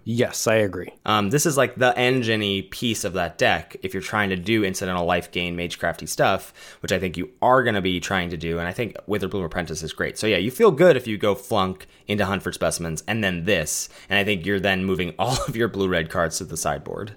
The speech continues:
Speaker 1: Yeah, and so I did take the Witherbloom Apprentice here, um, and I was ready to pivot to Witherbloom after that, even after not having done some of that stuff that we talked about.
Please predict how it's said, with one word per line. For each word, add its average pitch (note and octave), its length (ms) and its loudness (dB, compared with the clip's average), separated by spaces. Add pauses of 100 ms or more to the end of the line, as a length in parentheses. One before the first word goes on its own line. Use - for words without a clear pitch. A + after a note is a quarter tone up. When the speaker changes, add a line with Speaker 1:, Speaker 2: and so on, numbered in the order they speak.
(140)
Speaker 1:
Yeah, C3+ 220 2
and A2+ 160 -8
so - 80 2
I F3 60 4
did F#3 320 -2
take C4 180 0
the G3 80 2
Witherbloom C#3 440 2
Apprentice A2 420 -4
here, F#2+ 320 -6 (260)
um, A2+ 280 2
and A#2 100 0
I C3 60 6
was D3+ 220 2
ready G#3 420 0
to C3 220 0
pivot D#3+ 480 -2
to G#2+ 100 0
Witherbloom A2+ 480 2
after A2 260 0
that, F#3 240 2
even C3 240 2
after A2+ 280 2
not G2+ 320 -2
having A#2+ 240 0
done A2+ 240 2
some B2 180 0
of B2 40 2
that B2+ 160 2
stuff B2 200 0
that B2+ 80 -4
we B2 80 0
talked B2+ 260 0
about. F#3+ 300 2